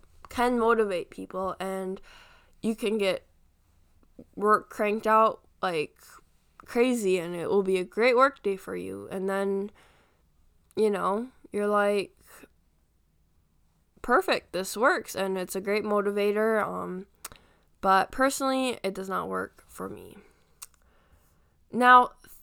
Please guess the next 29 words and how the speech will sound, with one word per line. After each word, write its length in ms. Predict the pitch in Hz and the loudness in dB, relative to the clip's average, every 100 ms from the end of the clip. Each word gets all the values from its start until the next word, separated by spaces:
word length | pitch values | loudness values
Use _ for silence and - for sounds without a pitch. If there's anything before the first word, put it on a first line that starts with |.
| - | 0
third, 600 | 208 220 196 165 127 - - | 2 4 2 0 -4 -6 -2
um, 600 | 196 196 202 208 214 226 _ - | -2 0 0 0 -4 -8 _ -8
my 140 | 202 | -6
third 300 | 202 226 247 | -2 -2 -2
tip 400 | 240 190 202 - | 0 0 0 -4
would 220 | - 196 185 | -6 -4 -4
be, 420 | 185 185 185 - - _ | -4 -2 -4 -6 -14 _
um, 680 | 185 180 180 180 202 202 202 _ _ _ _ - | -12 -10 -10 -10 -12 -14 -18 _ _ _ _ -14
taking 400 | - 196 208 208 | -10 -4 -2 0
notes. 580 | 180 196 - - - - _ | 0 -2 -4 -12 -16 -18 _
It 100 | 202 | -6
doesn't 280 | 196 202 214 | -2 -2 0
matter 340 | 208 202 208 208 | 2 2 0 0
how 300 | 196 190 202 | 4 4 4
or 160 | 208 | 0
what, 340 | 196 190 180 - - - _ _ _ _ - | 0 -2 -4 -10 -20 -20 _ _ _ _ -4
if 200 | 196 190 | -4 0
you 160 | 196 | 2
are 240 | 196 190 190 | 4 4 2
working 360 | 190 - 202 | -2 -6 -6
on 120 | 190 | -4
a 80 | 185 | -6
project, 600 | - 240 240 247 262 - - - _ _ | -2 2 4 2 -4 -4 -20 -20 _ _
but 120 | 202 185 | -6 -4
you 120 | 214 | 0
don't 300 | 233 262 226 | 2 2 4
want 240 | 208 196 | 2 2
to 100 | 208 | -6
forget 760 | - 190 185 180 - - - | -12 -10 -8 -10 -10 -16 -16